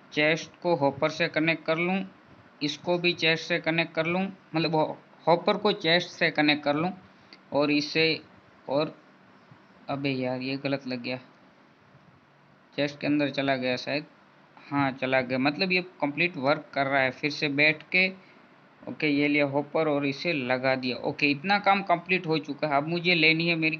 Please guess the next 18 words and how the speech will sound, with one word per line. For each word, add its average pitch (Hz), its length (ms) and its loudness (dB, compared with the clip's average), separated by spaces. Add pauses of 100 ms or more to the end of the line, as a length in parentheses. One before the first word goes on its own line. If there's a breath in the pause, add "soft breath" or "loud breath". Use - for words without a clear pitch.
glass 131 420 2
ले 147 140 2
ली। 180 240 -2 (880)
ओके, 139 240 -4
तो 131 140 -6
यहाँ 143 280 0
से 180 180 -4
मैं 175 220 -2
glass 143 340 2
लगा 151 320 0
दूँ 160 200 -8 (220)
ऐसे। 156 440 -6 (1900)
ओके, - 240 -8
ये 143 500 -2 (220)
यहाँ 143 280 0
भी 147 100 0
लगा 131 320 0
दूँ। 147 180 -6